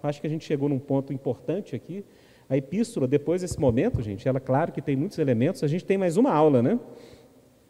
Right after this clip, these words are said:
E aí a gente vai falar basicamente, porque Paulo retoma muitos temas a partir daqui, e depois ele fala sobre a questão dos falsos apóstolos, né? E tem ali, gente, o trecho mais rico da Epístola de Coríntios até o fim é aquele trecho da graça de Deus, né? Que Paulo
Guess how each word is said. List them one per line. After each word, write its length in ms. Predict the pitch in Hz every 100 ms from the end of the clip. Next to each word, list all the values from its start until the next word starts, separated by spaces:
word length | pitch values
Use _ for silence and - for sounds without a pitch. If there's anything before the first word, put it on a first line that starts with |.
| _ _ 143
E 140 | 127
aí 180 | 131 131
a 20 |
gente 220 | 151 156 147
vai 140 | 151
falar 320 | 151 127 127
basicamente, 840 | 127 190 196 185 156 123 120 - - - - -
porque 320 | 254 226 151
Paulo 320 | - 160 208
retoma 580 | 170 202 208 190 277 247
muitos 300 | 156 151 -
temas 300 | 139 135 131
a 40 |
partir 380 | - 135 - 135
daqui, 420 | 160 180 185 220 - - - _
e 80 | 262
depois 380 | 269 262 214 214
ele 100 | 226
fala 300 | - 196 202
sobre 200 | 208 208
a 20 |
questão 400 | 214 180 - 180
dos 160 | 190 -
falsos 380 | 170 170 165
apóstolos, 680 | 175 - 160 160 - 107 98
né? 160 | 117 156 - - - _ _
E 80 | 165
tem 260 | - 247 233
ali, 200 | 196 233
gente, 200 | 156 160
o 40 |
trecho 320 | - 226 233
mais 280 | 208 277 165
rico 260 | 165 185 151
da 80 | 143
Epístola 400 | 143 139 143 123
de 80 |
Coríntios 520 | 127 127 117 117 117 117
até 200 | - 170
o 80 |
fim 320 | 147 - 226 208
é 20 |
aquele 240 | 180 202
trecho 400 | - 156 175 -
da 120 | 156
graça 400 | 135 120 123 -
de 100 | 110
Deus, 320 | 98 98 90 -
né? 120 | 143
Que 120 | -
Paulo 440 | - 120 120 110